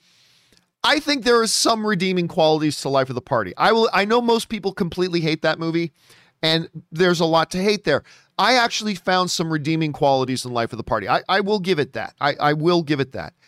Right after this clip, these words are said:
Super Intelligence, terrible. And then Thunder Force, terrible. Absolutely. Or as, you know, Chuck, uh, Charles Barkley would say, terrible. Terrible. Just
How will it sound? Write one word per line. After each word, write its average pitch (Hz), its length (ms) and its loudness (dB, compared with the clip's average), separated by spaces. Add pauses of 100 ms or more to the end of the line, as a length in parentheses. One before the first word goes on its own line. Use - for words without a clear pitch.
(440)
Super 208 380 2
Intelligence, 175 720 0
terrible. 131 540 0 (420)
And 165 140 0
then 165 160 0
Thunder 175 320 0
Force, 135 540 0 (1120)
terrible. 131 540 0 (1300)
Absolutely. 143 720 0 (220)
Or 156 160 6
as, 147 220 2
you 165 100 0
know, 120 320 0 (220)
Chuck, - 320 0
uh, 143 160 2
Charles 147 300 0
Barkley 143 320 2
would 123 140 0
say, 113 200 0 (100)
terrible. 135 540 2 (800)
Terrible. 101 680 -2
Just - 320 -2